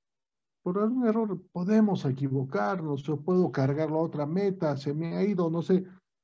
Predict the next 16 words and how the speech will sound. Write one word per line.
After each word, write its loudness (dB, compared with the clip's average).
pasa, 4
somos 2
humanos, 2
nos -2
podemos -4
equivocar, -2
y 0
esto -2
he 2
encontrado, 0
yo 0
he 2
encontrado 2
muchos 2
casos 0
donde -4